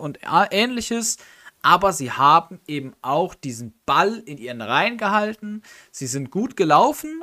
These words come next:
und wenn der Lauf mal gestoppt wurde, du hast einen zweiten und elf, du hast einen dritten und zehn, dann wurde trotzdem mit dem Pass das First Down erzielt.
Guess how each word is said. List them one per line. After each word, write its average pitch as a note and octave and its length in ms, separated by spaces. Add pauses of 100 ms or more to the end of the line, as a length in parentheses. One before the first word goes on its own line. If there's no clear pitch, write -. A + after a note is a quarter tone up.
und D3 180
wenn C#3+ 140
der C#3+ 100
Lauf E3+ 380
mal F3 180
gestoppt A#3+ 540
wurde, G3 160
du D#3+ 100
hast - 200
einen D#3+ 60
zweiten E3+ 380
und D3 200
elf, A3 360
du D3+ 140
hast D#3+ 240
einen D#3+ 60
dritten E3+ 300
und D3+ 160
zehn, G3+ 520 (340)
dann C3 380
wurde A#3 680 (120)
trotzdem G3 640
mit E3+ 160
dem C3+ 180
Pass D#3+ 320
das - 180
First C#3 360
Down B2+ 180
erzielt. B2 580